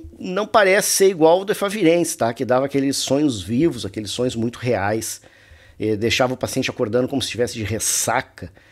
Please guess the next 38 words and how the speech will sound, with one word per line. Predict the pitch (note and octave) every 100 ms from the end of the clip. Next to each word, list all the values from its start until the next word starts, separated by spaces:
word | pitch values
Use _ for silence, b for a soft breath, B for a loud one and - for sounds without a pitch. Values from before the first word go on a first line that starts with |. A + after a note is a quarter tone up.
| b b
Ela | G2+ G#2+
não | A2+ B2+
parece | E3 D3 D3+ -
fazer | - D#3 F#3+
isso, | D#3 C3 - - _ -
certo? | - G2+ A2+ - - _ _ _ _ _ -
É, | A#2+ A2+ G#2+ G#2+
enfim, | B2 B2
ela | G2+
tá, | F#2 G#2+ G#2+ A2
tá | - B2+
vindo | A2 C#3 C3+
ainda, | A2+ A#2
a | C3+
gente | C3+ C3+
não | C3
tem | B2+
experiência | C3+ - C3+ A#2+ -
clínica | - - B2+ F3 F3+ - G2+ B B B
em | G#2+
nossos | G#2+ G#2+ -
pacientes | - A2+ - G#2+ G#2+
pra | -
essa | A2 D3
droga, | D3 F#2+ E2
mas | G2
eu | F#2+
tô | G#2 A#2
falando | A#2+ A2+
pra | A2+
vocês | C3 D3 B2+ B2+
aquilo | C#3+ C3+ C#3 E3 b b b b -
que | C3+
se | -
apresenta | C#3+ - E3+ D3+ G#2 B2 B2+ D3
na | C3+
literatura | C#3 C#3 C#3 C3 C#3
médica. | A#2+ F#2 - -